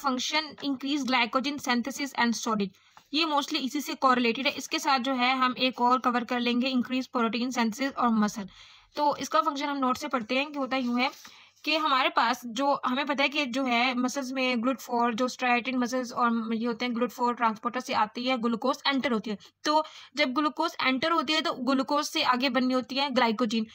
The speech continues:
और अमीनो एसिड्स पड़ी होती है अंदर, उनसे बननी होती है प्रोटीन। तो हमारे पास mostly प्रोटीन और जो है ग्लाइकोजन ये एक मेन प्रोडक्ट है जो कि anabolic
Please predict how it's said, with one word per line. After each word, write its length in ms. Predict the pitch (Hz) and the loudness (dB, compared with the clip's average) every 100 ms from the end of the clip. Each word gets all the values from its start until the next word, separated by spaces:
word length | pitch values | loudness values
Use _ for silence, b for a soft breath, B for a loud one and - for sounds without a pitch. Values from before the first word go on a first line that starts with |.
| B - | B 0
और 80 | |
अमीनो 280 | 254 262 294 | 4 4 4
एसिड्स 300 | 330 320 311 | 2 2 0
पड़ी 180 | - 277 | 0 2
होती 160 | 269 262 | 2 2
है 60 | |
अंदर, 180 | 262 269 | 2 0
उनसे 300 | 269 285 311 | -2 0 2
बननी 220 | 247 240 | 4 4
होती 180 | 240 240 | 2 0
है 60 | 269 | 2
प्रोटीन। 420 | 262 220 220 208 | 2 2 2 2
तो 100 | 285 | 4
हमारे 260 | 294 285 | 6 4
पास 280 | 311 330 330 | 6 2 2
mostly 360 | 269 262 277 302 | 2 0 2 -2
प्रोटीन 680 | - 277 277 277 269 294 320 - | 2 2 2 0 -2 -4 -6 2
और 140 | 262 | 4
जो 240 | 226 269 269 | 4 2 2
है 280 | 254 254 294 B B - | 4 2 2 B B 0
ग्लाइकोजन 580 | 262 269 277 262 269 | 2 2 2 2 2
ये 340 | 277 262 247 285 | 0 0 2 2
एक 340 | 254 277 285 320 B B - | 4 2 2 -6 B B 0
मेन 340 | 277 302 330 | 2 2 2
प्रोडक्ट 520 | 311 302 247 294 285 | 2 2 4 2 4
है 140 | 285 277 | 4 4
जो 160 | 254 | 2
कि 120 | 262 | 0
anabolic 560 | - 269 277 254 269 294 | 0 2 2 4 4 2